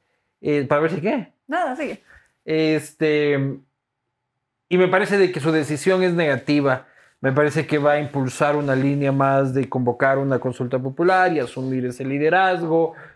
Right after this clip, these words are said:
Speaker 1: este, para permanecer vigente. Pero tú, ¿cuál es, eh, si es que hay que apostar, cuál es tu apuesta?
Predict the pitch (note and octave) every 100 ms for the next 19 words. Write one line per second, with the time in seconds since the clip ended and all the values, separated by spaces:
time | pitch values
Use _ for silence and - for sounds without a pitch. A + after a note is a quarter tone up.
0 | _ - C#3 C#3 C3+ C3+ B2 - C3+ B2+
1 | B2 A2+ B2+ A#2+ B2+ B2+ B2 A#2+ A#2+ D3
2 | D3+ D#3+ G3+ G#3 E3+ F3+ F3 E3+ - -
3 | _ _ _ _ _ _ _ E3 D#3+ D3+
4 | F3 D#3 F3 E3 D#3+ - D3 D#3+ D3+ C#3+
5 | C3 - D3 E3+ E3+ F3 E3 D#3+ E3 D#3
6 | D#3 D3 C3 B2 A2 _